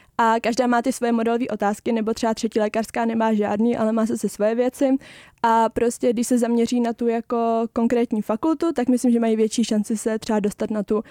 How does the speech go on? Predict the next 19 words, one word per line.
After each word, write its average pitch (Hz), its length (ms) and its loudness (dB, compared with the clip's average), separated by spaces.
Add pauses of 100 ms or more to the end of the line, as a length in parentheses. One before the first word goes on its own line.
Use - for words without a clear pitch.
(240)
konkrétní 226 380 2
fakultu, 208 420 -2
než 214 180 0
se 240 100 -2
jako 220 160 -2
učit 233 220 -2
obecně. 202 380 0 (300)
Ale 254 160 2
i 269 80 0
bych 240 160 -2
jim 262 120 2
poradila, 240 420 2
aby 240 360 2
určitě 247 320 0
maturovali 220 720 0
z - 80 -18
nějakých 214 340 0
těch 262 180 0
předmětů. 190 580 -2